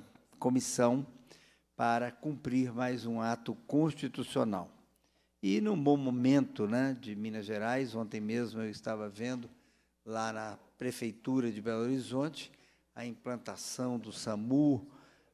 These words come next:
aqui da região, num trabalho de união entre o governo do Estado e a Prefeitura de Belo Horizonte, com vistas a melhorar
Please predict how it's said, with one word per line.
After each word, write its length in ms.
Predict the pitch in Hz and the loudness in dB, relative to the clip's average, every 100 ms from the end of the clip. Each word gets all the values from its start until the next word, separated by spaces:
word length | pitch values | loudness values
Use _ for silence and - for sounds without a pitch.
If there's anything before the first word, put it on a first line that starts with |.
| - | -6
aqui 500 | 104 - - 123 127 | -6 -6 -2 2 2
da 400 | 113 107 101 101 - | 2 0 -2 -8 -12
região, 840 | 101 113 104 104 110 131 139 135 - - _ _ | 0 0 0 0 4 6 4 0 -10 -20 _ _
num 200 | 127 127 | -2 0
trabalho 760 | 110 98 104 117 123 120 113 | 0 0 0 2 2 2 -2
de 140 | 107 117 | -2 0
união 500 | 127 110 104 120 117 | 0 2 0 0 -2
entre 140 | 101 | -4
o 60 | 107 | -8
governo 300 | 107 120 113 | -2 0 0
do 80 | 101 | -4
Estado 640 | - - 120 120 120 127 - | -6 2 4 4 2 -2 4
e 160 | 143 | 4
a 80 | 135 | 6
Prefeitura 640 | 135 120 113 101 120 113 | 2 -2 -2 -4 -2 -2
de 80 | 107 | -2
Belo 200 | 107 107 | -2 -2
Horizonte, 600 | 104 101 101 135 135 - - - _ | -2 -2 2 4 4 -2 -14 -20 _
com 180 | - 123 | -4 -2
vistas 400 | 104 120 120 110 | -2 -4 -4 -2
a 80 | 117 | 0
melhorar 760 | 117 123 117 110 117 120 - | 2 4 4 4 2 -2 -8